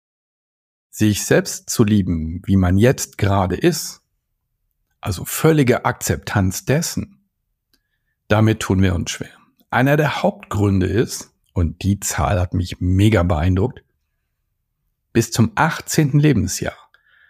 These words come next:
haben wir rund hundertachtzigtausend negative Suggestionen bekommen.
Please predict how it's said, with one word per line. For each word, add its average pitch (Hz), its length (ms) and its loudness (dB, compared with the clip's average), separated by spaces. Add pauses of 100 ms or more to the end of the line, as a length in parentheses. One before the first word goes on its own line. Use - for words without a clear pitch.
(160)
haben 101 220 2
wir 101 100 2
rund 135 480 0
hundertachtzigtausend 135 1300 0
negative 113 640 0
Suggestionen 95 720 0
bekommen. 78 420 -8